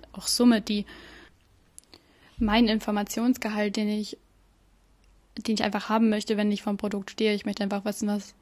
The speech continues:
drin ist und ob es für mich geeignet ist,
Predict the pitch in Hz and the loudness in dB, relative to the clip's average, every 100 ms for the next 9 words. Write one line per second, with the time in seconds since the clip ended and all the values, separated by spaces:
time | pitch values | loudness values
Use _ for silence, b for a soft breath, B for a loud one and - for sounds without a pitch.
0 | - - 226 262 262 - 214 214 214 214 | -12 0 4 6 4 0 -2 -2 -2 -4
1 | B B B B - 226 226 - 226 220 | B B B B -6 2 2 4 2 2
2 | - - 247 214 196 196 202 | 0 0 2 0 0 -4 -4